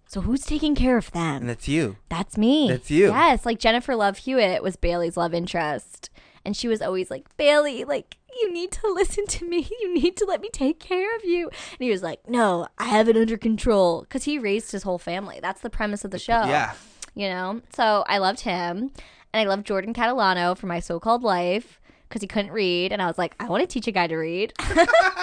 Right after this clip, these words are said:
Speaker 2: I would tutor the fuck out of you.
Speaker 1: Yeah, I
Speaker 2: <laughs>
Speaker 1: think tutoring a guy is really hot to me. Like, my high school boyfriend, I used to write
Speaker 2: <laughs>
Speaker 1: all his papers.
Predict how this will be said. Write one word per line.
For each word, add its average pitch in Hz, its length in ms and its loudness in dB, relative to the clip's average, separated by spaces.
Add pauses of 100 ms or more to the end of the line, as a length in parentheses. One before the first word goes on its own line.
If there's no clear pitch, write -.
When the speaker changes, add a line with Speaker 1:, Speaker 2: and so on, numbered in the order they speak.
(720)
Speaker 2:
I 226 140 4
would 370 240 -2
tutor 226 260 0
the 175 160 0
fuck 156 340 -2
out - 160 4
of 131 160 0
you. - 260 0
Speaker 1:
Yeah, 285 380 4
I 240 120 6
Speaker 2:
<laughs> - 20 2
Speaker 1:
think 339 300 2
tutoring 277 400 2
a 254 100 2
guy 220 180 6
is 208 140 0
really 190 280 0
hot 190 280 2
to 202 80 -6
me. 175 180 -4
Like, 185 280 -4
my 214 180 0
high 220 140 2
school 240 260 0
boyfriend, 247 480 2
I - 100 2
used - 240 4
to 240 100 2
write 202 200 4
Speaker 2:
<laughs> - 40 -16
Speaker 1:
all 185 180 8
his 185 100 2
papers. - 760 -2